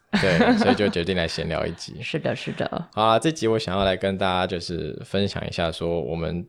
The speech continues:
Speaker 1: 做 Podcast 到现在的心路历程。
Speaker 2: 嗯。
Speaker 1: 那么做 Podcast 现在大概也到三个月了吧？有三个月了吗？
Speaker 2: 十月，第一集是十月二七啊，十二七。
Speaker 1: 哦，
Speaker 2: 其实还不到。
Speaker 1: 还不到三个月耶。对啊，对啊，不过也很感谢大家的支持。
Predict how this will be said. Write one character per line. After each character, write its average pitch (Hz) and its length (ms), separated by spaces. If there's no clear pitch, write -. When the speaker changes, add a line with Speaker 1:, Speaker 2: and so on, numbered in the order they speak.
Speaker 1:
做 98 180
Podcast 98 380
到 90 140
现 95 160
在 85 80
的 85 40
心 92 240
路 92 140
历 87 160
程。 - 220
Speaker 2:
嗯。 131 240
Speaker 1:
那 151 80
么 175 80
做 190 140
Podcast 175 260
现 147 140
在 - 20
大 139 140
概 139 100
也 90 140
到 95 280
三 113 160
个 107 80
月 104 120
了 82 80
吧？ - 120
有 95 100
三 160 120
个 170 80
月 156 140
了 135 80
吗？ 127 340
Speaker 2:
十 202 260
月， 262 180
第 302 100
一 339 60
集 226 140
是 247 80
十 202 160
月 214 40
二 226 160
七 196 240
啊， 190 160
十 - 140
二 147 80
七。 117 80
Speaker 1:
哦， 139 680
Speaker 2:
其 - 160
实 - 100
还 135 80
不 156 140
到。 175 320
Speaker 1:
还 101 160
不 127 80
到 156 140
三 139 180
个 113 80
月 123 240
耶。 82 360
对 110 120
啊， 95 100
对 92 100
啊， 87 140
不 120 100
过 120 120
也 113 80
很 110 80
感 85 120
谢 98 140
大 92 100
家 87 160
的 85 60
支 87 180
持。 - 240